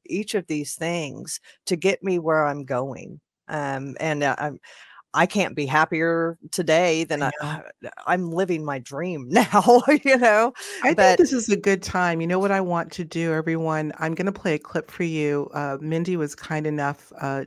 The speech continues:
Speaker 2: to give me this clip and some research that I was doing, uh, for a workshop that I actually just gave yesterday and, uh, re-gave it and <clears throat> also have given it, uh, um, live. So I wanna play this for you,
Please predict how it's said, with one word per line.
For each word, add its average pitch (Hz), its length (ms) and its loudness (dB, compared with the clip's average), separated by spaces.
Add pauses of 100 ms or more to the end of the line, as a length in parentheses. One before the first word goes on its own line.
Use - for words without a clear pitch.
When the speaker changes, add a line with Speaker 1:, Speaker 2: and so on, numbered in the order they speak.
(100)
Speaker 2:
to - 260 -6
give 143 260 -4
me 151 80 -2
this 139 180 -4
clip - 220 -4
and 143 120 -6
some 147 180 -6
research 160 400 0
that 143 80 0
I 160 140 6
was 175 200 2
doing, 139 340 -2 (500)
uh, 143 180 0
for 143 380 4
a 147 100 0
workshop 147 480 2
that 147 80 -4
I 151 60 2
actually 170 340 -2
just 147 260 -6
gave 147 260 -2
yesterday 135 680 -2
and, 135 340 -2 (340)
uh, 151 140 -2
re-gave 151 560 2
it 147 180 -6
and 143 280 -2 (240)
<clears throat> 202 280 4 (140)
also 165 440 6
have 156 220 -2
given 151 280 2
it, 143 200 -2
uh, 139 320 -6 (160)
um, 139 380 -6 (240)
live. 151 460 6 (400)
So - 160 6
I 170 60 12
wanna 269 180 4
play 240 160 6
this 202 200 4
for - 160 -8
you, 147 400 0